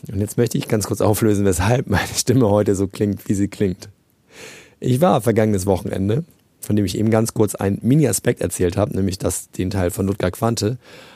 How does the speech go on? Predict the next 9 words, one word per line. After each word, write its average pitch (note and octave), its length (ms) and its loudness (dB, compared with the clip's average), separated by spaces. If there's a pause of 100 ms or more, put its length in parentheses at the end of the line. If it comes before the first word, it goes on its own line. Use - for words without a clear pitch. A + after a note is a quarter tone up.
(140)
auf A2+ 240 0
einem A#2+ 300 0
sehr, B2+ 320 4
sehr A#2 220 2
intensiven A2+ 640 0
Seminar. G2+ 560 0 (880)
Und G#2 160 0
es A2 120 -2
ging B2 340 2